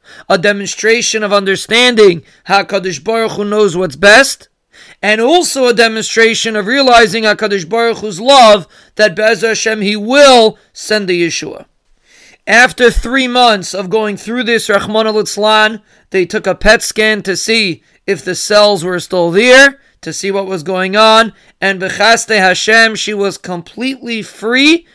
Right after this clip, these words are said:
of the machla. And of course, our listener mentioned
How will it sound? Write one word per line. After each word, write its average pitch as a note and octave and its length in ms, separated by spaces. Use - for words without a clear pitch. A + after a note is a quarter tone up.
of G3 160
the F3+ 80
machla. D#3 460
And G3+ 160
of F#3 140
course, A3+ 400
our G3+ 120
listener G3+ 420
mentioned G3+ 580